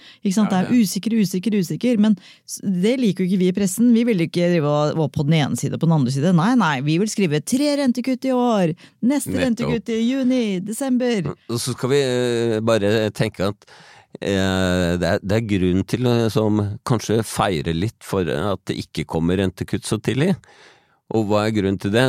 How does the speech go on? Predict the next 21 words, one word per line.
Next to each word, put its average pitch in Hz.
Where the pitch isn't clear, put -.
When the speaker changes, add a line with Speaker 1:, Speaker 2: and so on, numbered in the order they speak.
Speaker 2:
Det 113
er 90
jo 120
selvfølgelig 104
ikke 85
at -
inflasjonen 80
er 87
høyere 76
enn 82
målet, 76
men 85
at -
aktiviteten 85
i 98
økonomien 104
er 98
høyere 87
enn 95
det 82
man 92